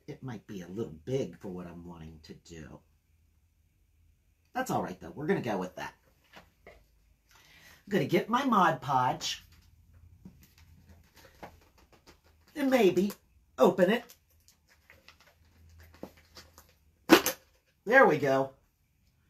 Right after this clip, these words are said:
Yes, sir, I'm gonna open it. See, that's why I don't have fingernails, you guys. <laughs> That's exactly why I do not have fingernails. I yanked that whole lid off, just yanked it right off of there.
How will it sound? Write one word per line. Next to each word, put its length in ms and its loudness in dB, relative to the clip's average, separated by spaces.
Yes, 200 -4
sir, 240 2
I'm 120 2
gonna 240 0
open 160 -2
it. 60 0
See, 120 -4
that's 200 6
why 120 10
I 60 12
don't 160 6
have 160 6
fingernails, 480 4
you 60 -4
guys. 540 2
<laughs> 120 -12
That's 180 4
exactly 800 4
why 460 10
I 160 8
do 200 2
not 200 2
have 180 -2
fingernails. 480 -4
I 120 0
yanked 280 0
that 140 8
whole 260 4
lid 220 2
off, 240 2
just 180 -8
yanked 360 4
it 120 0
right 220 6
off 260 6
of 80 -8
there. 300 -8